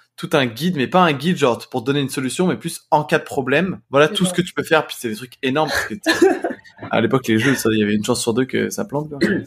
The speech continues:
Speaker 2: Ils étaient buggés. Ah ouais, putain, c'est fou. C'est vrai qu'ils étaient tout le temps buggés. Moi, je me souviens, bah, une fois, j'avais fait un épisode avec une meuf qui avait joué au Roi Lion.
Speaker 1: Ouais.
Speaker 2: Et moi, ça m'a trop, ça m'a fait trop de souvenirs, parce que moi, ce jeu, genre, en vrai, je, il y a trop de gens qui en parlent, et ils voient pas, ils connaissent pas forcément ce jeu, du coup, ça m'a fait trop plaisir que
Speaker 1: Ouais.
Speaker 2: quelqu'un en parle. Parce que...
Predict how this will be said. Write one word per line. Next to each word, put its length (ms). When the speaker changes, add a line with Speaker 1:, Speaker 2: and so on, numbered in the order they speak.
Speaker 2:
Ils 80
étaient 200
buggés. 420
Ah 100
ouais, 140
putain, 200
c'est 200
fou. 300
C'est 140
vrai 80
qu'ils 160
étaient 80
tout 40
le 100
temps 60
buggés. 320
Moi, 100
je 40
me 40
souviens, 300
bah, 60
une 80
fois, 140
j'avais 120
fait 80
un 60
épisode 220
avec 160
une 80
meuf 160
qui 280
avait 160
joué 120
au 100
Roi 200
Lion. 200
Speaker 1:
Ouais. 140
Speaker 2:
Et 80
moi, 120
ça 120
m'a 140
trop, 480
ça 100
m'a 80
fait 80
trop 120
de 60
souvenirs, 160
parce 100
que 60
moi, 120
ce 180
jeu, 220
genre, 240
en 80
vrai, 180
je, 100
il 60
y 40
a 80
trop 160
de 60
gens 40
qui 140
en 80
parlent, 260
et 60
ils 80
voient 160
pas, 300
ils 100
connaissent 200
pas 100
forcément 300
ce 140
jeu, 160
du 80
coup, 80
ça 80
m'a 80
fait 100
trop 180
plaisir 360
que 120
Speaker 1:
Ouais. 60
Speaker 2:
quelqu'un 260
en 60
parle. 300
Parce 140
que... 80